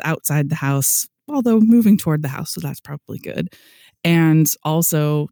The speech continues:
suggests what forces you are supposed to be trying to integrate back into your house in the form of this cat energy, maybe.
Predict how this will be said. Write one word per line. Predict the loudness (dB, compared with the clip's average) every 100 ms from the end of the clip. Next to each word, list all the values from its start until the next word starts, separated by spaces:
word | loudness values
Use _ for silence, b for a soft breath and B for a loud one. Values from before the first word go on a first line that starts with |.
| -8
suggests | -6 -4 -2 -2 -2 -4 -4
what | -6 -6
forces | -4 -2 -2 -2 -4 -4 -6 -10 -6
you | -2 -2 -4
are | -2 -2
supposed | -4 -6 -6 -6
to | -8 -10
be | -6 -8
trying | -4 -2 0 0
to | -4 -8 -2
integrate | -2 -2 -6 -6
back | -6 -10 -6
into | -6 -6
your | -10
house | -8 -6 -4
in | 0 0
the |
form | 0 0 0
of | -2 -4
this | -6 -6 -6
cat | -8 -10 -6
energy, | -6 -6 -6 -8
maybe. | -8 -10 -12